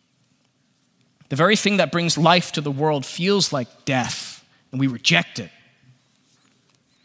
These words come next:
Well, that's who we would be if God decided to just shine his light and let us respond to it how we will,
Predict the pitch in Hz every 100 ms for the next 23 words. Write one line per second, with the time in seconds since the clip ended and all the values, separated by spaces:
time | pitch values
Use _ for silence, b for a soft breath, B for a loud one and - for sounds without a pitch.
0 | b b b b b b b b b b
1 | b - 175 - 294 262 262 233 170 226
2 | 185 - 190 180 - 180 180 170 151 165
3 | - 180 202 214 175 170 208 - - -
4 | _ _ _ _ _ _ _ - 170 190
5 | 190 - - 165 - - 160 170 175 185
6 | 165 170 - 160 151 135 135 120 131 110